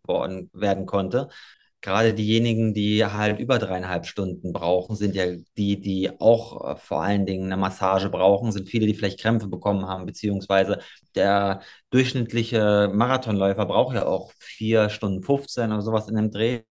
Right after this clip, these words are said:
Alles, was über vier Stunden reinkam, hat da, glaube ich, äh, das Nachsehen gehabt. Konnte mich ja da aber noch mal so ein bisschen lockern.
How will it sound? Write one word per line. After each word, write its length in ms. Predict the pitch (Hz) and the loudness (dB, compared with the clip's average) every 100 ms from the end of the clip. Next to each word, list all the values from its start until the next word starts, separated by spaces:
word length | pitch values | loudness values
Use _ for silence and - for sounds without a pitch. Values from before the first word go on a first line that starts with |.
| _ _ | _ _
Alles, 200 | 110 117 | 2 2
was 120 | 120 | 0
über 100 | 113 | -2
vier 180 | 117 123 | -2 -2
Stunden 240 | 120 123 113 | -4 -2 0
reinkam, 400 | 104 113 110 104 | 2 2 0 0
hat 140 | 110 | 0
da, 60 | 104 | -2
glaube 280 | 104 101 | 0 0
ich, 220 | 104 - - | -2 -6 -8
äh, 100 | 101 | -6
das 180 | 101 104 | -4 0
Nachsehen 400 | 104 113 123 123 | 0 0 -4 -2
gehabt. 300 | 117 135 - - - - | -2 -4 -8 -20 -18 -14
Konnte 240 | - 127 117 | -2 0 0
mich 100 | 117 | 0
ja 80 | |
da 140 | 110 110 | 2 4
aber 200 | 113 117 | 4 4
noch 100 | 113 | 4
mal 120 | 113 | 0
so 60 | 107 | -2
ein 60 | 104 | -4
bisschen 500 | 107 107 98 95 - _ | -4 -4 -4 -4 -10 _
lockern. 680 | 107 123 131 156 160 180 180 | 4 4 4 2 2 2 -2